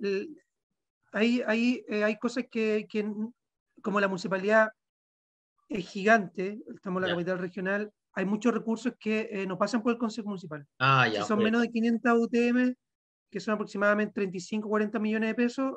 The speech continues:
Speaker 1: eh, no pasa por el Consejo Municipal, eh, y hay muchos fondos muy pequeños que se transfieren, que,
Speaker 2: Ya.
Speaker 1: que, que,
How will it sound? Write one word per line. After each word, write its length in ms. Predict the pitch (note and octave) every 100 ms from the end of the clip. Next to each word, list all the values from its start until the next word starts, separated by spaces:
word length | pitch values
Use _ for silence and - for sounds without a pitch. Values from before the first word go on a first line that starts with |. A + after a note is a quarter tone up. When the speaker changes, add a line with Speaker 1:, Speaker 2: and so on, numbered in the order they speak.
| -
Speaker 1:
eh, 440 | G3 F#3+ F#3+ F#3 F#3
no 280 | F#3 G#3
pasa 260 | G#3 A3 A3+
por 100 | A3
el 60 | G#3
Consejo 360 | A3 G#3+ A3+
Municipal, 480 | A#3 A3+ A#3 B3+ C#4 _ _ _ _ _ _
eh, 380 | G#3 G3 F#3+ F#3
y 340 | G#3+ G#3 A3+
hay 80 | A#3
muchos 300 | A3 - A#3
fondos 320 | - A#3 A#3
muy 240 | G#3+ G#3 A3+
pequeños 580 | - G#3+ A3+ A3+ A3 G#3+
que 80 | G3+
se 120 | G3+
transfieren, 880 | G3 F3+ - G#3+ G#3+ G#3+ G#3 G#3 G3
que, 420 | - F#3+ F#3+ F#3
Speaker 2:
Ya. 200 | F#3 G3 - _
Speaker 1:
que, 320 | G#3 F#3+ F3+
que, 100 | -